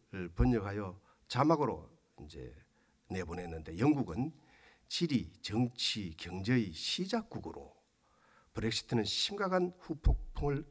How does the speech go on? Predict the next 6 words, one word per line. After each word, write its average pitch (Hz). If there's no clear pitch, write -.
안길 110
겁니다라고 95
내보냈는데 87
문맥이 156
맞지 92
않고 87